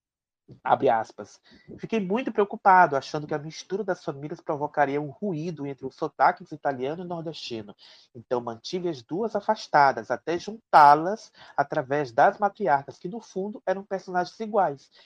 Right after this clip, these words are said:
E deu muito certo, porque gerou uma disputa muito positiva, profissional, entre a Laura Cardoso e a Lélia Abramo."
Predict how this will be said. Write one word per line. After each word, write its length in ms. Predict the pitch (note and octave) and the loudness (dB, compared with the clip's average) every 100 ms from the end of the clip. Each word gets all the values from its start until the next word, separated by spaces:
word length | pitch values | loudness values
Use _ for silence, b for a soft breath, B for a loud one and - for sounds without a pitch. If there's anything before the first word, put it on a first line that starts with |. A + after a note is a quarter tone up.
| b | b
E 80 | F#3 | -4
deu 200 | E3 F#3 | 0 0
muito 260 | F#3 C4+ D4 | -2 -8 -10
certo, 380 | - E3 D3+ | -2 -2 -2
porque 240 | - - D3 | -6 -10 -8
gerou 320 | - E3 D#3 | -4 -4 -4
uma 100 | E3 | -6
disputa 480 | D3+ D#3 - F#3 F3+ | -8 -12 -6 -4 -4
muito 380 | D3+ D#3+ A#3 - | -6 -6 -8 -6
positiva, 580 | G3+ G#3 - D#3 C#3+ | -6 -6 -12 -8 -6
profissional, 920 | C3+ D3 G3+ A3 - A#3 G#3 C3+ C#3+ - b b _ | -6 -4 -6 -6 -10 -8 -2 0 0 -4 b b _
entre 240 | D3 D3 D3 | -10 -6 -2
a 40 | |
Laura 240 | C#3 F3 | 0 -2
Cardoso 640 | F3+ F3 D3 C#3 D3+ E3 - | -2 -4 -4 -4 -4 -6 -10
e 80 | F#3 | -4
a 60 | E3+ | -4
Lélia 380 | C#3 C3 D3 F3 | -2 -4 -4 -6
Abramo." 500 | C#3 A#2+ A2+ A2+ | -6 -6 -8 -16